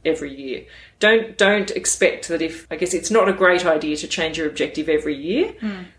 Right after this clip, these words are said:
Speaker 1: because you may be making changes in one trait and then going down again and up again.
Speaker 2: Mm.
Speaker 1: If you set an objective and set it for a p-, time period, a five or a ten-year time period, then you'll more consistently make,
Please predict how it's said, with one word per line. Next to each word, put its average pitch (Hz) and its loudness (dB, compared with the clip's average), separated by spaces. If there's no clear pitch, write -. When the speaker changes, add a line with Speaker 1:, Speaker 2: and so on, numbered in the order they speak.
Speaker 1:
because 170 2
you 175 -2
may 160 4
be 160 -2
making 151 0
changes 151 2
in 156 -2
one 151 0
trait 147 0
and 147 -6
then 147 -6
going 147 0
down 143 -2
again 143 -4
and 143 -6
up - -6
again. 156 0
Speaker 2:
Mm. 214 -6
Speaker 1:
If - -6
you 156 -2
set 175 2
an 170 -2
objective 151 0
and 151 -4
set 160 4
it 160 -2
for 139 -2
a 147 0
p-, - -10
time 214 4
period, 196 2
a - 2
five 170 4
or 151 4
a - -2
ten-year 151 -2
time 151 -2
period, - -2
then 147 -2
you'll 139 -4
more 170 2
consistently 151 0
make, 139 0